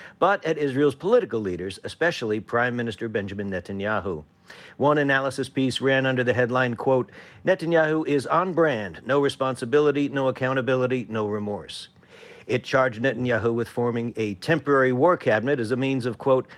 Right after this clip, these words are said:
"making sure there's someone else to blame for the Gaza war failures." So the political impacts of this within Israel will likely be felt for some time.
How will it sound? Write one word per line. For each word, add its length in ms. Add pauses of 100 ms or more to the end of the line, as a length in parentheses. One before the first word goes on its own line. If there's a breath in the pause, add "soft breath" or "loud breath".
"making 300
sure 240
there's 200
someone 280
else 180
to 120
blame 440
for 180
the 100
Gaza 360
war 240
failures." 540 (400 loud breath)
So 140
the 100
political 440
impacts 400
of 100
this 240
within 320
Israel 480
will 180
likely 360
be 120
felt 260
for 100
some 200
time. 320